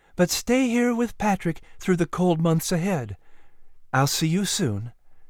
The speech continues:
She stood up, ready to walk to the house. "And just to let you know, Max went to Mount Vernon with George Washington from Philadelphia,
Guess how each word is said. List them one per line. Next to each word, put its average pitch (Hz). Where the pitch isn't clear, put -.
She 190
stood 208
up, 127
ready 127
to 131
walk 110
to 123
the 113
house. 101
"And 220
just 285
to 302
let 262
you 202
know, 127
Max 226
went 185
to 180
Mount 160
Vernon 151
with 151
George 165
Washington 160
from 139
Philadelphia, 131